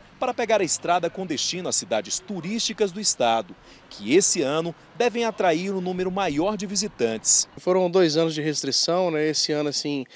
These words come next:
Speaker 2: tudo voltou dentro da normalidade, então a gente tá com a operação já de prontidão, lançamento já na sexta-feira, com o Corpo de Bombeiros, eh, distribuído nos grandes pontos turísticos pra poder garantir a segurança da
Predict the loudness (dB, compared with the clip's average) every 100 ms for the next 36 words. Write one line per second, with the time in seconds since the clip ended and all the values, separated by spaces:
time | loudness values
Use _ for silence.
0 | -20 -8 -4 0 2 2 2 0 2 2
1 | 2 0 2 2 2 0 2 4 6 4
2 | 0 -12 -20 -10 -4 0 4 6 6 4
3 | 0 0 -4 2 2 4 0 2 4 4
4 | 4 2 0 -2 -2 2 2 0 0 2
5 | 2 0 2 2 2 0 0 0 -2 -2
6 | 0 2 2 2 0 -2 0 4 4 2
7 | -2 -20 -10 -2 0 2 0 0 0 2
8 | 4 2 0 -4 -10 -8 0 2 2 0
9 | 0 0 0 0 0 0 -4 -4 0 0
10 | -2 -4 -4 -4 -4 -2 -2 -2 -4 -4
11 | -2 0 0 0 -2 -2 -2 0 0 0
12 | 0 0 0